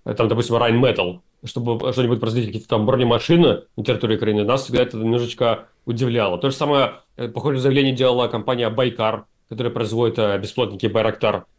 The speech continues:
Они собирались открыть производство на территории Украины. Нас это тоже очень сильно удивляло, типа, как?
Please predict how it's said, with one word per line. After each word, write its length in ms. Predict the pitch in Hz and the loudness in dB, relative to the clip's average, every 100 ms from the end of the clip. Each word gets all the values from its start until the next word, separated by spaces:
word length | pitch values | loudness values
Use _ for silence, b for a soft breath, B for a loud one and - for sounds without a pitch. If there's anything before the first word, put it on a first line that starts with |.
| - | -8
Они 100 | 117 | -6
собирались 460 | - 117 127 117 | -2 0 2 2
открыть 260 | 110 123 110 | 0 -4 -2
производство 400 | 107 107 117 - | -2 0 0 0
на 80 | 107 | -2
территории 320 | 117 123 110 | 0 0 0
Украины. 400 | - 113 113 107 | 0 0 2 4
Нас 220 | 107 110 | 2 2
это 160 | 131 113 | 0 2
тоже 180 | 131 120 | 0 0
очень 160 | - | -4
сильно 220 | 101 113 | -6 -4
удивляло, 360 | 101 110 104 98 | -2 2 2 0
типа, 200 | - 101 | -4 -8
как? 420 | - 113 104 - | -2 0 0 -4